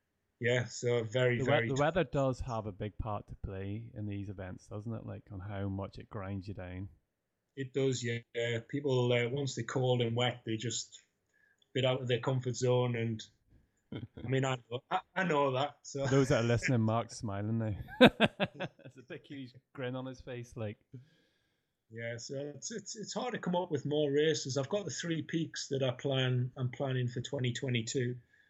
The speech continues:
Speaker 1: So basically, um, we're gonna have people run from, um, uh, Ben Nevis down to Snowdon via Scafell. So you'll do each mountain and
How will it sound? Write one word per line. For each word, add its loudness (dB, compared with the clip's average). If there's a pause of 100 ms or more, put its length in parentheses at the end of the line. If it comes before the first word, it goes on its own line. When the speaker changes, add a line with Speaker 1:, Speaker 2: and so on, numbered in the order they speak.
(120)
Speaker 1:
So -8
basically, 2
um, 0 (840)
we're -6
gonna 4
have 0
people 0
run 4 (160)
from, 2
um, 2 (540)
uh, 0
Ben 2
Nevis 0 (180)
down -2
to -6
Snowdon 2 (520)
via 4
Scafell. 0
So -4
you'll 0
do 0
each -2
mountain 0
and 0